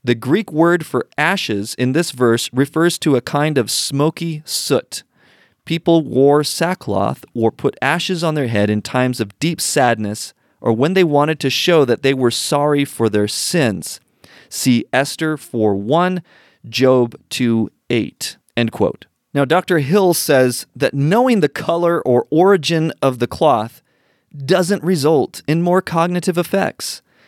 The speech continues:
and so decreases the relevance of this passage. In the same vein, knowing the exact kind of ashes is not necessary to infer the intended meaning.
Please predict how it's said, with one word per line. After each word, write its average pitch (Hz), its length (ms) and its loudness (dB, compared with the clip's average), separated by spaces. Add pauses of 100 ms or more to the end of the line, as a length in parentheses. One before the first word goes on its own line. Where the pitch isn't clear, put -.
(160)
and 147 100 0
so 175 300 2
decreases 160 880 -2
the 151 140 2
relevance 123 680 0
of 143 180 -4
this 165 180 -4
passage. - 640 -8 (360)
In 120 120 2
the 113 80 2
same 113 340 0
vein, 143 540 2 (280)
knowing 160 360 2
the 131 140 2
exact 131 580 -2
kind 175 280 -2
of 135 200 0
ashes 156 640 -2
is 190 180 2
not 196 380 -2
necessary 160 640 0
to 147 300 0
infer 165 600 2
the 131 180 2
intended 139 640 -2
meaning. 139 540 -2